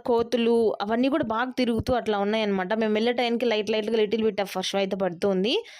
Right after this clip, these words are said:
But రిటర్న్లో వచ్చేటప్పుడు ఫుల్ అయితే తడిచిపోయాము. వీడియో మొత్తం స్కిప్ చేయకుండా చూడండి, నేను కనిపిస్తాను తడిచిపోయింది కూడా అంతాను. And ఇక్కడ వచ్చేసి వెళ్తూ ఉన్నాం అనమాట. ఎగ్జాక్ట్గా మేము వెళ్ళాము,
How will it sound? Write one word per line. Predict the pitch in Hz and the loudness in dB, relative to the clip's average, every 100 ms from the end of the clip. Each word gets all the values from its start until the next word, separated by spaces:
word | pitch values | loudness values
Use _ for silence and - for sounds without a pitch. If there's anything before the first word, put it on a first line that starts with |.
| - - | -10 -4
But | 233 233 | -4 -2
రిటర్న్లో | 262 285 254 | 0 0 0
వచ్చేటప్పుడు | 247 240 233 | 0 -2 -2
ఫుల్ | 214 226 254 269 | -2 0 2 2
అయితే | 226 | 0
తడిచిపోయాము. | 220 208 - 214 196 208 294 240 | 0 2 0 2 0 0 0 0
వీడియో | 247 262 233 | 0 0 0
మొత్తం | 233 254 240 | 0 -2 -2
స్కిప్ | 233 196 | -4 -2
చేయకుండా | 269 240 220 202 | -2 0 -2 0
చూడండి, | 202 190 220 233 | 0 2 2 2
నేను | 208 202 214 | 0 -2 -2
కనిపిస్తాను | 208 254 240 220 190 220 359 - - - - | -2 -2 -2 -2 0 0 -2 -8 -20 -10 -6
తడిచిపోయింది | 214 - 233 220 202 | -4 -2 0 2 2
కూడా | 202 180 | 2 0
అంతాను. | 185 190 185 320 - - - _ - | 0 0 0 -2 -4 -18 -20 _ -4
And | 226 | -2
ఇక్కడ | 226 226 | 0 0
వచ్చేసి | 214 226 233 233 | 2 0 0 0
వెళ్తూ | 208 190 233 233 | 0 2 2 2
ఉన్నాం | 208 190 | 0 0
అనమాట. | 185 175 175 233 403 - - _ - | 0 -2 -2 -2 -2 -6 -20 _ -6
ఎగ్జాక్ట్గా | 214 214 254 - 285 | -2 0 0 0 0
మేము | 262 233 | 2 2
వెళ్ళాము, | 240 254 254 | 2 0 2